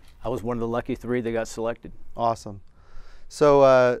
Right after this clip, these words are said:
Speaker 2: y-, you obviously spent a lot of time on the space station talking to young folks, I presume.
Speaker 1: Yes.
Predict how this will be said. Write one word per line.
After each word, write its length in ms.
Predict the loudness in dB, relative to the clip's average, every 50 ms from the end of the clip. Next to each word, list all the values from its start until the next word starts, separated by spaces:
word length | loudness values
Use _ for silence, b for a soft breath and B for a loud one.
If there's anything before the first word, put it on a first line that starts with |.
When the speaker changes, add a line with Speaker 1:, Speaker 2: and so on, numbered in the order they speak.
| -8 -16 -20 -20 -14
Speaker 2:
y-, 160 | -12 -12 -10 -6
you 220 | -4 -2 0 2
obviously 380 | 2 2 2 0 -2 -6 -8 -10
spent 220 | -6 -4 -4 -2
a 40 | 2
lot 180 | 4 4 4 4
of 80 | 2
time 460 | -2 -4 0 2 4 4 4 4 4 4
on 200 | 2 2 2 -2
the 120 | -2 -6
space 320 | -8 -6 -2 -2 0 0 -2
station 420 | -2 -2 -2 -2 -4 -4 -6 -4
talking 400 | 0 2 2 2 0 -2 -8 -8 -6
to 100 | -4 -2
young 260 | -2 -2 -2 -2 -4
folks, 320 | -6 -4 -6 -6 -4 -4
I 120 | -6 -6 -6
presume. 520 | -6 -8 -10 -8 -10 -10 -12 -14 -16 -18 -20 b b b b b
Speaker 1:
Yes. 400 | -6 -4 -4 -4 -4 -6 -14 -18